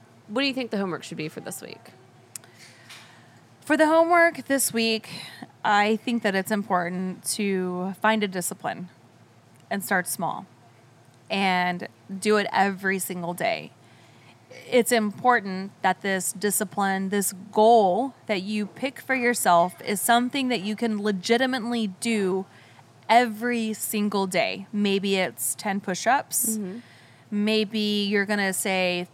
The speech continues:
Speaker 2: "Three times this week, I am gonna run a mile."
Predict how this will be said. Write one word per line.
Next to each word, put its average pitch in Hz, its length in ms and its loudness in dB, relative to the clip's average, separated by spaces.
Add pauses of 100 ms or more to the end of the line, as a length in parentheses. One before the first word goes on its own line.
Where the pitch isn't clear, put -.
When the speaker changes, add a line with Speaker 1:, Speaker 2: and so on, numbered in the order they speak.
(120)
Speaker 2:
"Three 269 880 -4
times 214 920 -2 (100)
this 190 260 -2
week, 190 400 -2
I 190 140 2
am 196 160 -2
gonna 196 240 0
run 180 560 0 (680)
a 208 60 0
mile." 190 520 -4